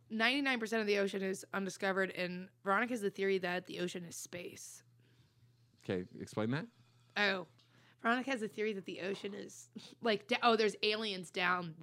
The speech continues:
Speaker 1: there versus up there.
Speaker 2: Okay, so not space, but just that they're alien, that it
Speaker 1: Yeah.
Speaker 2: houses aliens.
Speaker 1: Although, who knows? Maybe the ocean leads to
Speaker 2: Like, if you
Speaker 1: space.
Speaker 2: go down far enough, you pop out above?
Speaker 1: Yeah.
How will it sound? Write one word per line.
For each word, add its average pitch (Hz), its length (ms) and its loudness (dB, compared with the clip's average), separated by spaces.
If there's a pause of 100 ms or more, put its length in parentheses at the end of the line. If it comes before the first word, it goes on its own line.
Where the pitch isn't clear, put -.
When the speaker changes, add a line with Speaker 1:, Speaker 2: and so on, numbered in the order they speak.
Speaker 1:
there 165 360 -4
versus 180 340 -10
up - 200 -16
there. - 340 -14 (520)
Speaker 2:
Okay, 110 220 2
so - 140 -4
not 123 240 2
space, 92 320 2
but 85 180 -6
just - 240 -8
that 85 100 -8
they're 87 220 2
alien, 85 240 0 (120)
that 104 120 6
it - 40 8
Speaker 1:
Yeah. 104 60 8
Speaker 2:
houses 95 280 4
aliens. 90 520 0
Speaker 1:
Although, 226 280 6
who 233 100 2
knows? 240 240 0
Maybe 220 140 2
the 214 120 2
ocean 196 360 2
leads 185 260 2
to 160 100 -6
Speaker 2:
Like, 143 180 6
if 127 120 6
you 131 80 8
Speaker 1:
space. 113 80 4
Speaker 2:
go 110 120 8
down 104 340 6
far 131 260 6
enough, 135 280 4
you 101 180 -2 (100)
pop 98 280 -2
out 92 200 0
above? 98 400 -4
Speaker 1:
Yeah. 247 220 2